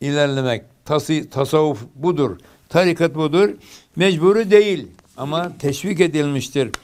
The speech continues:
Şimdi mecburu diyenler de var da ondan bunu söyledim. Şeyhi olmayanın şeyhi şeytandır.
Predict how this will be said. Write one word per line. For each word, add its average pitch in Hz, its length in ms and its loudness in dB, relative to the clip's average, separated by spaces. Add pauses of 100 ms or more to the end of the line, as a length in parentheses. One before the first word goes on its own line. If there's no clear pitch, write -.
(300)
Şimdi 156 540 0
mecburu 156 560 2
diyenler 156 480 0
de 143 80 4
var 185 220 4
da 208 80 0
ondan 165 420 -2
bunu 143 360 -4 (120)
söyledim. 147 640 -2 (480)
Şeyhi 165 440 0
olmayanın 160 520 0
şeyhi 160 640 -2 (240)
şeytandır. 160 720 0